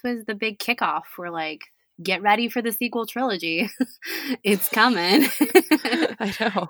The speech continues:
Speaker 1: And this was the first Star Wars book that Claudia Gray had written, and now we've got Master and Apprentice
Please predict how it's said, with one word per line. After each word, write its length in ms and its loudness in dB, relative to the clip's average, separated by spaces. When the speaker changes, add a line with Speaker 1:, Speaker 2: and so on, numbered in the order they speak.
Speaker 1:
And 720 2
this 180 -6
was 180 -4
the 100 -6
first 280 -2
Star 180 -2
Wars 160 -4
book 180 -8
that 100 -12
Claudia 360 -4
Gray 260 0
had 240 -4
written, 600 0
and 680 -4
now 300 2
we've 140 -6
got 200 -2
Master 600 -4
and 100 -6
Apprentice 680 -2